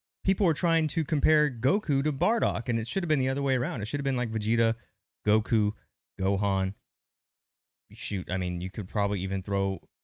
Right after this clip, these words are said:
uh, Gogeta on one, right? You could do Vegito and then get into your Bardoks and stuff like that. But they w-, they did Bardock second, and I think it left some sort of impression on collectors. All right. Number four,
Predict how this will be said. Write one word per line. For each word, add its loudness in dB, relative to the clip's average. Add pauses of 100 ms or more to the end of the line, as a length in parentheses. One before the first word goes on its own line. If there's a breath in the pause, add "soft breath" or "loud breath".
(240)
uh, -4
Gogeta -2
on -2
one, -2 (520)
right? -2
You -6
could -6
do -2
Vegito -2
and -2
then 0 (240)
get -2
into -2
your 0
Bardoks 0
and -10
stuff -10
like -4
that. -2
But -4 (600)
they 0
w-, 0
they 0
did -2
Bardock 0
second, -4
and 0
I 2
think -6
it -4
left 0
some -6
sort -4
of -2
impression -2
on -2
collectors. -8 (1500)
All 4
right. 0 (1080)
Number 4
four, 0